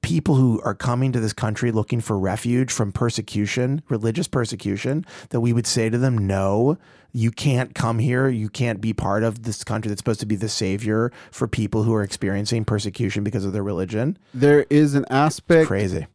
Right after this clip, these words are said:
Speaker 2: Uh, I mean, do you want me to try to explain
Speaker 1: Yes.
Speaker 2: this, this,
Speaker 1: Kind
Speaker 2: this
Speaker 1: of.
Speaker 2: sentiment?
Speaker 1: Kind of,
Speaker 2: I
Speaker 1: and I
Speaker 2: know
Speaker 1: feel
Speaker 2: a
Speaker 1: like
Speaker 2: lot
Speaker 1: we're
Speaker 2: of,
Speaker 1: down a very
Speaker 2: a
Speaker 1: dangerous
Speaker 2: lot of people have tried to, th-, as far as a, a, a Christian goes, I do have a lot of sympathy for a lot of people.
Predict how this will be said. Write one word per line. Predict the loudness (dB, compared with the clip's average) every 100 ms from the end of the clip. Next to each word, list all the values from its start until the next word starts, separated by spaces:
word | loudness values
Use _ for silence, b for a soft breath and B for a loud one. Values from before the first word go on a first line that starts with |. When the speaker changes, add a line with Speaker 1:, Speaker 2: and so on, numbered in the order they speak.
| 0
Speaker 2:
Uh, | 4 6 6 6 4 4 2 4
I | 6
mean, | 6
do | 6
you | 4
want | 6 4
me |
to | 2
try | 0 2
to | 2
explain | 0 2 4 6 6
Speaker 1:
Yes. | 4 0 0
Speaker 2:
this, | 0 0
this, | -2 -2 -2
Speaker 1:
Kind | 0 4
Speaker 2:
this | 4
Speaker 1:
of. | 6
Speaker 2:
sentiment? | 6 6 8 6 6
Speaker 1:
Kind | 6 8
of, |
Speaker 2:
I | 8
Speaker 1:
and | 10
I |
Speaker 2:
know | 10
Speaker 1:
feel | 10
Speaker 2:
a |
Speaker 1:
like |
Speaker 2:
lot | 10 8
Speaker 1:
we're |
Speaker 2:
of, | 6
Speaker 1:
down | 6 4
a |
very | 2 2 2
Speaker 2:
a |
Speaker 1:
dangerous | 2 4 6
Speaker 2:
lot | 8 6
of | 6
people | 4 4 2
have |
tried | 6 6 6 4
to, | 0 0 b b b b b b _ _ _ -6 2
th-, | 2 4 2
as | 2
far | 6 4
as | 6
a, | 2 4
a, | 2 4 0 0 -4
a | -4
Christian | 2 2 2 2 2 2 -4
goes, | 2 4 4 0 -6 _ _ _ _ _ _ _ _ _ 2
I | 4
do | 6 6 8 6
have | 4 2
a | 2
lot | 4 4
of | 2
sympathy | 2 2 2 -2
for | 0 2
a |
lot | 2 2
of | 0
people. | 0 0 0 0